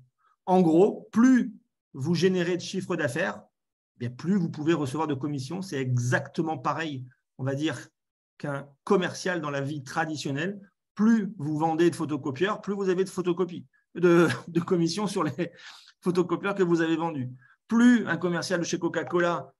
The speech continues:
peut vendre et générer du coca, plus lui-même, il va recevoir de commissions. Eh bien, c'est la même logique, sauf que on est indépendant, on travaille quand on veut, au rythme qu'on veut, avec qui on veut surtout, et à notre rythme.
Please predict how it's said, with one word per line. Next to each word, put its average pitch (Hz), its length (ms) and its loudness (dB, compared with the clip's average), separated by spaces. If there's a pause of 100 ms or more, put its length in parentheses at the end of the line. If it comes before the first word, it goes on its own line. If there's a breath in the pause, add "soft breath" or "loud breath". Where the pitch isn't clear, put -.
(160)
peut 208 420 2
vendre 143 520 0
et 151 120 -6
générer 160 420 -4
du 147 120 -6
coca, 143 340 0
plus 208 360 -2
lui-même, 190 680 2 (440)
il 185 140 -4
va 165 80 0
recevoir 151 340 -2
de 160 80 -4
commissions. 139 420 -10
Eh 147 80 -10
bien, 175 140 -6
c'est 175 100 -4
la 160 120 0
même 170 500 -2
logique, 185 420 2 (140)
sauf - 380 0
que 175 280 2 (440)
on 131 100 -2
est 175 160 -2
indépendant, 180 760 -2 (240)
on 139 80 -8
travaille 139 400 -2
quand 196 240 0
on 208 120 0
veut, 156 280 -2 (140)
au 156 160 2
rythme 202 460 0
qu'on 185 200 -4
veut, 156 280 -4 (220 loud breath)
avec 185 480 4
qui 302 280 4
on 254 160 2
veut 190 220 4
surtout, 190 520 -6 (1500)
et 185 100 2
à 160 60 2
notre 143 260 -4
rythme. 127 220 -10